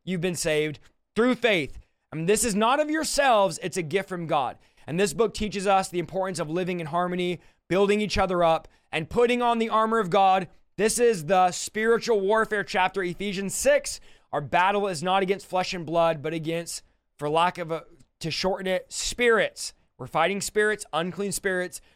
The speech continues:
Our battle against principalities, against powers, against rulers of darkness. Put on the armor of God. We're in a battle, y'all.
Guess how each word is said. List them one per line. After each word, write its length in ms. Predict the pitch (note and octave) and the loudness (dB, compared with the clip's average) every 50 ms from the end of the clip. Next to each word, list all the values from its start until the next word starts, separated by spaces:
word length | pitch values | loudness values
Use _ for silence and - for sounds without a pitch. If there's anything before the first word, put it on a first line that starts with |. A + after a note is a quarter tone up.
| _ _ | _ _
Our 80 | - C#3 | -8 -6
battle 300 | C3+ C3+ D#3+ E3+ F3 F3 | -2 0 0 2 2 0
against 260 | E3+ E3+ D#3 D3+ - | -2 -4 -8 -10 -14
principalities, 640 | - - C#3+ - - - - - G3 G3+ G3+ F3+ D#3+ | -14 -14 -14 -12 -10 -6 -2 0 0 2 0 -2 -4
against 240 | D3 D3+ - - | -6 -10 -12 -14
powers, 420 | - - F3+ F3+ F#3 F#3 F#3+ F3+ D#3 | -6 -2 0 2 2 2 0 -4 -6
against 180 | D3+ D3 A2+ | -8 -10 -10
rulers 280 | C3+ D#3+ D#3+ D#3+ D#3+ C3+ | -8 -6 -4 -4 -4 -4
of 80 | D3 D3 | -2 -2
darkness. 420 | F3+ G3 G3+ G#3+ G#3 G3+ F#3 - - - _ _ - | 0 0 -2 -2 -6 -8 -8 -8 -10 -14 _ _ -4
Put 140 | - G3+ A3 | -2 2 2
on 140 | A3+ A3+ | 2 2
the 100 | A3 A3 | 2 2
armor 240 | A3 G#3+ G#3+ G#3+ G#3+ | 2 2 2 0 0
of 80 | G3+ E3+ | 0 2
God. 340 | G3 G#3 G#3 G3+ G3+ G3 - - _ _ _ - | 4 4 6 4 4 2 0 -6 _ _ _ 2
We're 360 | F3 G#3 A#3+ C4 C#4+ D4 D4 | 4 6 6 8 8 6 6
in 60 | C#4+ | 4
a 40 | C#4 | 4
battle, 420 | A#3 C4+ C#4+ D4 D4 D4 C#4 C4+ | 4 4 6 6 6 6 6 4
y'all. 460 | C#4 C#4 C#4+ C#4+ C#4+ C#4+ C#4+ C4 - | 4 4 4 6 6 4 4 2 0